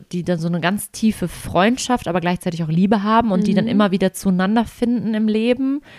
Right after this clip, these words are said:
Speaker 1: Das fand ich sehr, sehr, sehr, sehr schön auch. Das mochte ich total gerne. Ähm,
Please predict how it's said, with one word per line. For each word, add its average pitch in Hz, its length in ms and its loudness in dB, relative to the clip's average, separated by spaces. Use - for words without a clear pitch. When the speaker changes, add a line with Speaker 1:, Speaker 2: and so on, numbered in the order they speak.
Speaker 1:
Das 180 160 -6
fand 202 160 -2
ich 175 120 -4
sehr, 190 260 0
sehr, 175 240 -2
sehr, 160 220 -2
sehr 156 120 -4
schön 170 360 -4
auch. 196 220 -4
Das - 180 -16
mochte 180 320 -6
ich 165 100 -8
total 170 300 -8
gerne. 165 460 -4
Ähm, 190 760 0